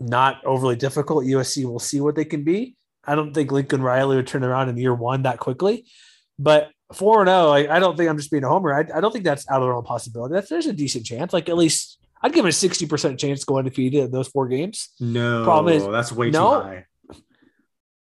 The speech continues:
Speaker 2: high.
Speaker 1: Are, they're not losing to Cal Poly.
Speaker 2: No.
Speaker 1: They're not losing to UConn.
Speaker 2: No.
Speaker 1: Oregon State's getting better. They're beating Oregon State.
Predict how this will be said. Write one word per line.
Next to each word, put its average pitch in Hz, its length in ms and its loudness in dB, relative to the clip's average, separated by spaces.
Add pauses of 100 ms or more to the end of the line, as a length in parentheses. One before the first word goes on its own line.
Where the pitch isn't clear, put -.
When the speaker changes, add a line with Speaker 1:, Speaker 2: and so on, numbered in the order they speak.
(180)
Speaker 2:
high. - 80 -10 (1200)
Speaker 1:
Are, 180 140 0
they're 175 140 0
not 214 160 4
losing 226 240 2
to - 60 -6
Cal 214 160 0
Poly. 117 440 -4 (540)
Speaker 2:
No. 127 160 -2
Speaker 1:
They're 123 100 -4
not 208 140 2
losing 196 260 2
to 202 160 0
UConn. 127 360 -8 (280)
Speaker 2:
No. 110 140 0
Speaker 1:
Oregon 233 320 4
State's 240 220 0
getting 175 220 -2
better. 185 240 2
They're 160 120 2
beating 196 260 0
Oregon 156 300 2
State. 156 440 -2